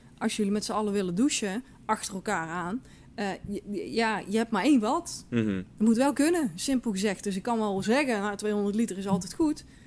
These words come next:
Speaker 1: Ja, dat weet ik niet. Dat hangt per situatie echt, echt heel erg afhankelijk van, eh,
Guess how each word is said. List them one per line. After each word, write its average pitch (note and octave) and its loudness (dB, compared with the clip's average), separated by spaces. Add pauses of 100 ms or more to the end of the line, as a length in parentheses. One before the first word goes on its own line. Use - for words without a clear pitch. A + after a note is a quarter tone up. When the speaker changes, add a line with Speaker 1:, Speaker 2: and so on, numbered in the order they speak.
(200)
Speaker 1:
Ja, G3+ -8
dat E3+ -6
weet A#3 2
ik A#4 -2
niet. C#4 -2 (240)
Dat G#3 -8 (140)
hangt A3+ 0 (100)
per B3 -4
situatie G3+ -6
echt, - -8 (340)
echt A#3 0
heel G#3+ 2
erg F#3 -6
afhankelijk F#3+ -2
van, - -8
eh, - -14